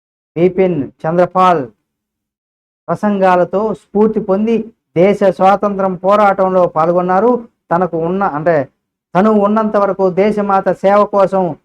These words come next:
ధారాపోసినటువంటి సేవా తర్పకుడు, ఆంధ్ర రాష్ట్రానికి మొదటి ముఖ్యమంత్రి టంగుటూరి ప్రకాశం పంతులు గారు. అలాగే ఇలాంటి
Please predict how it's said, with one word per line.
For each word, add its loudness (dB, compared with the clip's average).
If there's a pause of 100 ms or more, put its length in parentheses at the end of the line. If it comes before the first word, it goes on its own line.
(760)
ధారాపోసినటువంటి 0
సేవా 0
తర్పకుడు, -4 (400)
ఆంధ్ర 2 (160)
రాష్ట్రానికి 0 (120)
మొదటి -2 (100)
ముఖ్యమంత్రి -2
టంగుటూరి -6 (100)
ప్రకాశం -8
పంతులు -12
గారు. -20 (1200)
అలాగే 0 (600)
ఇలాంటి -4